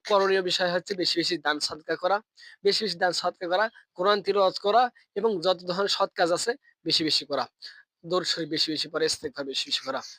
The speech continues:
মহান আল্লাহ তাআলা আমাকে আপনাকে এই সকল বিষয়গুলো করার তৌফিক দান করে দিক।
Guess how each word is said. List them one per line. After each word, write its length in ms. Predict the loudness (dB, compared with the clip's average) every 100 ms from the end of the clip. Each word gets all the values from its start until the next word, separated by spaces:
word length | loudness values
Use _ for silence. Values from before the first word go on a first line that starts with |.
| _
মহান 200 | -2 0
আল্লাহ 280 | 0 0 0
তাআলা 200 | 2 0
আমাকে 260 | 0 -2 -4
আপনাকে 340 | -4 -6 -6
এই 40 |
সকল 380 | -4 -4 0 0 -2 -8 -18 -4
বিষয়গুলো 420 | -2 -2 -2 -4
করার 180 | -4 -6
তৌফিক 300 | -4 -6 -6
দান 160 | -6 -6
করে 140 | -4
দিক। 140 | -6